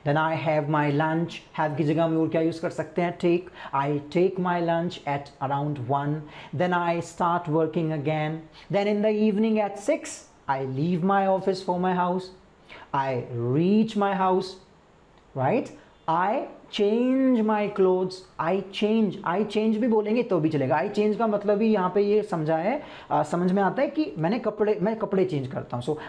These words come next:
I change और I change my clothes। Then I get fresh।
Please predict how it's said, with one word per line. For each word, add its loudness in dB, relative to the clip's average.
I 0
change 0
और 0
I -2
change 0
my -2
clothes। -6
Then 0
I 0
get -4
fresh। -2